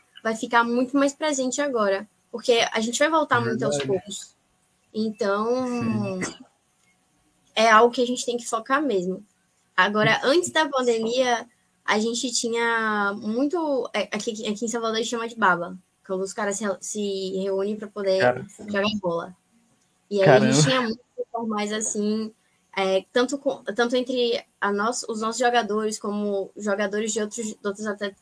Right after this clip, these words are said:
Speaker 1: atléticas também. Então, era muito bom nesse sentido. E o engraçado foi que, quando a pandemia em Vias estourou, a gente tava tendo seletiva, pra poder
Speaker 2: Nossa.
Speaker 1: incluir os jogadores. Então, foi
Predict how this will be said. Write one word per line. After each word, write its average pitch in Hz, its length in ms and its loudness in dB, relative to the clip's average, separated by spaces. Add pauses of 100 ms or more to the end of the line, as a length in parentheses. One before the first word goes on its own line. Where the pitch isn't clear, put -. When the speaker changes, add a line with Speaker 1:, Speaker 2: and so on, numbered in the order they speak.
(140)
Speaker 1:
atléticas 202 500 -4
também. 196 480 0 (400)
Então, 226 880 -2
era 233 220 2
muito 262 340 0
bom 247 140 2
nesse 247 200 2
sentido. 247 500 0
E 254 120 0
o 254 40 2
engraçado 262 520 2
foi 208 420 0
que, 226 440 -6 (180)
quando 262 200 2
a 294 80 2
pandemia 247 440 2
em 240 40 0
Vias 226 200 0
estourou, 220 560 0 (300)
a 226 60 -2
gente 220 120 -2
tava 240 180 2
tendo 247 180 0
seletiva, 240 680 -2 (680)
pra 160 240 4
poder 147 260 4
Speaker 2:
Nossa. 147 240 0
Speaker 1:
incluir 131 160 0
os 220 140 -4
jogadores. 220 600 -2
Então, 202 840 -4
foi 214 580 -2